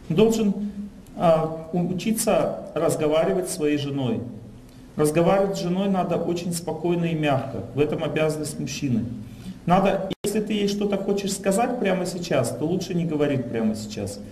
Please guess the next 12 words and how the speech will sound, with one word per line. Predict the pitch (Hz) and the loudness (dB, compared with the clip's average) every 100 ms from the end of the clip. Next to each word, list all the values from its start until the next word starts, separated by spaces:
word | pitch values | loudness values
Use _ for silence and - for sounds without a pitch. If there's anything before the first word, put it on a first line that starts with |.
| - - | -16 -10
Скажи, | - 175 254 | 2 4 4
когда | 247 208 202 | 2 2 2
у | 190 190 | 2 2
тебя | 175 | 0
спокойное | 175 - - 190 180 170 | -2 -4 0 2 2 -2
настроение. | 165 - 147 143 120 120 | -4 -4 -2 0 0 2
Вот | - - | 0 2
ты | |
захотел | 196 208 202 269 262 | 2 2 0 0 -4
что-то | - 190 175 | -2 -2 -2
сказать | 165 160 156 135 113 | -4 -2 0 0 0
ей, | 110 107 | 0 -2